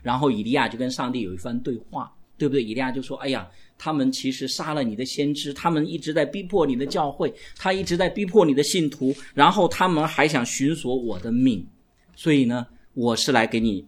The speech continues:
留存余种的。”意思就是这样，对不对？然后但是上帝就跟他说：“哎，你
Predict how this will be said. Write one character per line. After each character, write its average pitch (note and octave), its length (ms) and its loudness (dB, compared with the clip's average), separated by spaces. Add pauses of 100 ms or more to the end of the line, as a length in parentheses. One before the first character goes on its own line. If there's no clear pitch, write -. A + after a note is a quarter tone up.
留 B2 200 2
存 B2+ 180 -2
余 A2 200 0
种 F#2 180 -6
的。” F2+ 160 -14
意 C3+ 80 -2
思 A#2 180 -8
就 A2 140 -6
是 G2 80 -8
这 A2 80 -12
样， F2 180 -10
对 C#3 80 0
不 B2+ 80 -4
对？ C3 220 -4 (140)
然 A#2 100 -6
后 C3+ 100 -4
但 C#3+ 140 0
是 C3+ 80 -4
上 D#3 240 -2
帝 C#3+ 100 -2
就 B2 120 -6
跟 B2 100 -8
他 A#2 100 -6
说 B2 220 -10
：“哎， C#3+ 140 -4 (340)
你 A#2 320 -4